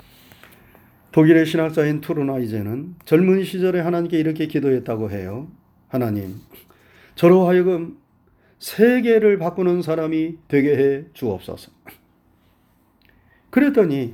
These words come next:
세계가 변화되지 않더라는 것입니다. 나이 마흔이 넘어서 그의 기도가 이렇게 바뀌었다고 합니다. <clears throat> "하나님, 나를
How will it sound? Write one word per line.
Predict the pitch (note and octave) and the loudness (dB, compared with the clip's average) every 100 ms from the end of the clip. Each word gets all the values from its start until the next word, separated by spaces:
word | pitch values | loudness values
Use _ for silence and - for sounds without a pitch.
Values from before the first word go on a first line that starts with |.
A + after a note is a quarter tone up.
| - | -14
세계가 | - - B3+ B3+ A3+ G3+ E3+ C3 - _ _ _ _ _ _ | -14 -2 0 2 0 0 -4 -8 -18 _ _ _ _ _ _
변화되지 | - F3 G#3 G3 F#3+ F3+ | 2 4 4 2 0 0
않더라는 | E3 D#3 D#3 D3+ D3 | -2 -4 -6 -4 -8
것입니다. | A2+ F2+ F#2 - _ _ _ _ _ _ _ _ C#3 | -8 -10 -14 -18 _ _ _ _ _ _ _ _ -2
나이 | C#3+ E3 D#3+ | 2 4 4
마흔이 | D#3 D#3 D3+ D#3 D3+ | 2 2 4 2 2
넘어서 | D3 C#3 C#3 C3+ | 0 -2 0 -2
그의 | C3 C3+ C3+ | 2 4 2
기도가 | C3 D#3 G3 F#3+ B2+ - | 2 4 4 2 -8 0
이렇게 | D#3+ E3+ D#3+ | 2 2 0
바뀌었다고 | C#3 D3 C#3+ C3+ C3 A#2 | -4 -4 -4 -2 -4 -4
합니다. | A2 G#2+ - _ - F3 | -6 -8 -12 _ -18 -18
<clears throat> | - _ | -18 _
"하나님, | - F#3 A3 G3+ A#2 - - _ _ _ _ | 0 0 2 -2 -6 -12 -20 _ _ _ _
나를 | C3+ D#3+ A3 A3 G3+ G3 | 2 4 4 4 2 0